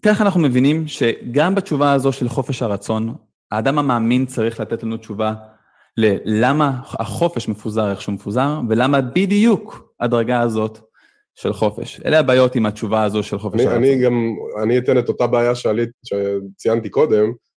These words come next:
Speaker 2: על, על הפלטפורמה. שוב, זה אלוהים. אלוהים יכול היה לייצר את הפלטפורמה הזאת,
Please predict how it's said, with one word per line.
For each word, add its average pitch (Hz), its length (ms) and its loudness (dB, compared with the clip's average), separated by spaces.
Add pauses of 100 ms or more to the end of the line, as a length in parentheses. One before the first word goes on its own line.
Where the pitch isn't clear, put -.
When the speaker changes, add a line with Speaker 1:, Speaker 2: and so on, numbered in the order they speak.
(100)
Speaker 2:
על, 98 320 -2
על 98 200 -4
הפלטפורמה. 120 680 0
שוב, 135 380 0
זה 117 420 2
אלוהים. 123 640 4 (520)
אלוהים 131 420 4
יכול 160 440 2
היה 120 360 4
לייצר 113 380 2
את 127 100 -4
הפלטפורמה 107 540 0
הזאת, 98 280 -4